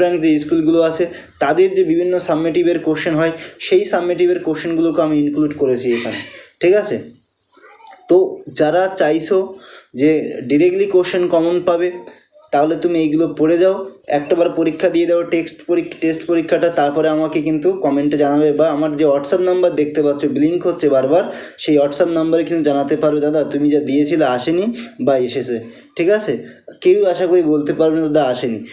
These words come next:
তুমি এখান থেকেই কিন্তু এমসিকিউ, এসএকিউ টু মার্কস কিন্তু তুমি সমস্তটাই কিন্তু এখান থেকে কমন পেয়ে যাবে, ঠিক আছে? সুতরাং চিন্তার কোনো কারণ নেই, সবটাই আমি পরপর খুব সুন্দর করে সাজিয়ে রেখেছি। যারা টিচার আছেন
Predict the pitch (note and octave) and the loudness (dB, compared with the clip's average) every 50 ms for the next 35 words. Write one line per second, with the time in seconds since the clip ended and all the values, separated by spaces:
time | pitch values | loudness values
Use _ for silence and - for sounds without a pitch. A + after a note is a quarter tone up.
0 | - - - D#3+ E3 D#3 D3+ D3 D#3 F#3 F#3+ F#3+ F#3 G#3 F3+ G3 F#3+ F#3 F#3+ F#3+ | -20 -8 -4 -2 0 2 2 2 0 0 -2 0 -2 0 0 0 0 0 0 0
1 | F#3 F3+ - D3 B2+ B2+ C#3+ D#3+ D#3 D3 F3 F3+ E3+ F3 E3 D#3 D3+ E3+ E3 - | -2 0 -2 -2 0 2 2 2 0 0 -2 0 2 2 2 2 0 -2 -2 0
2 | F3+ E3+ - - D#3+ E3 E3 D3 B2+ A2+ - - - - - - - _ _ - | 0 0 2 2 2 2 2 2 0 -2 -4 -10 -14 -18 -20 -20 -20 _ _ -20
3 | - - D#3 D3+ D3 E3 F3 F3 D#3 - - C#3+ D3+ D#3 D3 - D#3 E3+ E3+ D#3 | -6 -4 -4 -2 0 0 -2 -2 -2 -2 0 0 0 0 -2 0 0 2 2 2
4 | E3 D#3+ D3+ E3 D3 C#3 D#3 D3+ D3 D3+ E3 D#3 C#3+ D3 C3+ C#3 D#3+ G3+ A#3+ A#3+ | 0 -2 0 0 0 0 0 -2 0 0 -2 -2 0 0 0 0 2 0 -2 -4
5 | - - - - - _ _ C#3+ C3 C3 B2 A#2+ A#2 A2+ A#2 A#2 E3+ F3 G3+ G#3 | -6 -12 -14 -18 -20 _ _ 0 2 2 2 2 0 -2 -2 0 2 2 2 2
6 | G#3 D3+ A#2 - - - - _ _ - E3 E3+ E3+ D#3+ - D3+ C#3 C#3 C3+ C#3+ | 0 -4 -6 -8 -12 -18 -20 _ _ 0 2 2 2 0 0 0 0 0 2 2
7 | C#3 C#3 B2 - C#3 C#3+ C3+ - C3 A#2 A#2 A2+ G#2+ G#2+ - - - - _ _ | 2 2 2 0 0 0 0 0 0 0 0 -2 -4 -6 -8 -10 -14 -20 _ _
8 | _ _ _ _ _ _ _ _ _ _ _ _ _ _ _ _ _ _ _ _ | _ _ _ _ _ _ _ _ _ _ _ _ _ _ _ _ _ _ _ _
9 | _ _ _ _ - - - - - - _ _ - - E3 D#3 - - - F3+ | _ _ _ _ -16 -16 -16 -20 -20 -20 _ _ -6 -2 -2 -2 0 0 0 0
10 | F3 E3+ F3+ F3 F3 D#3+ D3+ D3 D3 D#3+ D#3+ D#3 D#3 - F#3+ F#3+ - - D3 D#3 | 0 0 -2 -2 0 0 0 2 2 0 0 0 0 -2 -2 -2 -2 -2 0 0
11 | D#3 E3 D#3+ D#3 - F3+ F3 E3+ - D#3+ C#3+ C3 C3+ C3+ C3 B2 B2 A#2 A2+ A2 | 2 0 0 0 0 0 0 0 0 0 0 2 2 2 2 2 0 -2 -4 -8
12 | A2+ G#2+ - - - - - - _ - C#3 D3 D#3 D3+ D#3 F3 E3 D#3+ F#3 F3+ | -10 -12 -14 -14 -20 -20 -20 -16 _ 0 2 2 2 2 2 0 0 2 2 2
13 | E3+ F3 E3+ E3 F#3 F#3+ | 2 2 0 0 -2 -2